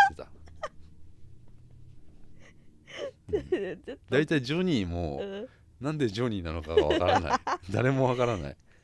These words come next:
Speaker 2: そうなの？
Speaker 1: うん。
Speaker 2: ジョニーってなんでついたかわかんないの？
Speaker 1: わかんない。
Speaker 2: へー。
Speaker 1: 色白で、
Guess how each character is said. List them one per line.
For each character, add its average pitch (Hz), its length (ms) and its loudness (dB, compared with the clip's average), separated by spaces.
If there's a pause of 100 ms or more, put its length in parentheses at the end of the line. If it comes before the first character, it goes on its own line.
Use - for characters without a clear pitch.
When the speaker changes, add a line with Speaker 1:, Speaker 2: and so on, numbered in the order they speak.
Speaker 2:
そ 302 120 -8
う 285 40 -8
な 196 160 -6
の？ 165 280 -14
Speaker 1:
う - 40 -10
ん。 73 260 -12
Speaker 2:
ジ 277 100 -8
ョ 311 80 -4
ニ 262 140 -8
ー 214 40 -14
っ - 40 -20
て 196 140 -6
な 240 120 -4
ん 262 60 -8
で 208 80 -10
つ - 140 -14
い 190 60 -12
た 185 80 -12
か - 140 -12
わ 175 80 -10
か 262 160 -8
ん 214 60 -8
な 165 100 -12
い - 60 -18
の？ 208 180 -18 (400)
Speaker 1:
わ 85 140 -6
か 85 140 -8
ん 78 100 -6
な - 80 -18
い。 - 20 -20 (580)
Speaker 2:
へ 240 640 -2
ー。 - 40 2
Speaker 1:
色 139 160 4
白 131 440 2
で、 117 400 0